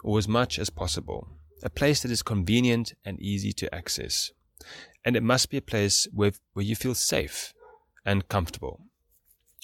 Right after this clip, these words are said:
To start with, your sit spot will most likely be somewhere in your garden.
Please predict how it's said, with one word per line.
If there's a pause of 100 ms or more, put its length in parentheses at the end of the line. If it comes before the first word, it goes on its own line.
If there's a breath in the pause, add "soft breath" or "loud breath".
(140)
To
start
with, (540 loud breath)
your
sit
spot
will
most
likely
be
somewhere
in
your
garden.